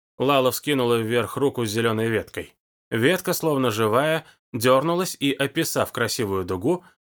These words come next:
полетела в сторону от тропы. Лидеры роя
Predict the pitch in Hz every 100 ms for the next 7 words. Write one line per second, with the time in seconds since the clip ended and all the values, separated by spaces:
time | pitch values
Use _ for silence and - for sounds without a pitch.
0 | _ - 160 165 226 214 - 127 143 143
1 | - 120 - 113 101 - 78 - _ _
2 | - 120 151 98 95 92 110 190 180 175